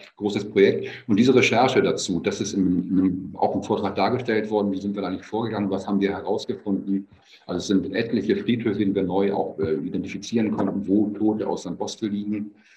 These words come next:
Ähm, das, wie gesagt, das war, äh, der, der Vortrag zur, zur Spurensuche im Elbe-Weser-Dreieck. Und dann gestern, ähm, die szenische Lesung. Das Ganze basiert im Grunde auf Erinnerungen von drei ehemaligen sowjetischen Kriegsgefangenen,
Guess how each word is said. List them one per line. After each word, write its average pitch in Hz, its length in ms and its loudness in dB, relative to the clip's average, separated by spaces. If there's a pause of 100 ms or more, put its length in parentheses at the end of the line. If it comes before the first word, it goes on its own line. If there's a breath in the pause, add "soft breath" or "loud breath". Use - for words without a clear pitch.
(240 soft breath)
Ähm, 107 440 4 (260 loud breath)
das, 123 180 2
wie 123 60 2
gesagt, 110 300 2
das - 180 -4
war, 95 260 2
äh, 92 300 -2
der, 92 160 -4
der 101 180 -4
Vortrag 101 480 -4 (300 soft breath)
zur, 95 400 2
zur 98 180 -6
Spurensuche 123 640 2
im 98 160 0
Elbe-Weser-Dreieck. 117 880 -4 (380 soft breath)
Und 101 200 4
dann 104 180 6
gestern, 104 500 2
ähm, 98 300 2
die 90 240 -2
szenische 101 400 2
Lesung. 123 680 2
Das - 160 -10
Ganze 101 280 -2
basiert 98 580 0
im 110 180 0
Grunde 110 320 2
auf 95 320 -2
Erinnerungen 107 600 0
von 98 240 -2
drei 104 320 -8
ehemaligen 101 640 -2
sowjetischen 92 460 -4
Kriegsgefangenen, 117 920 -4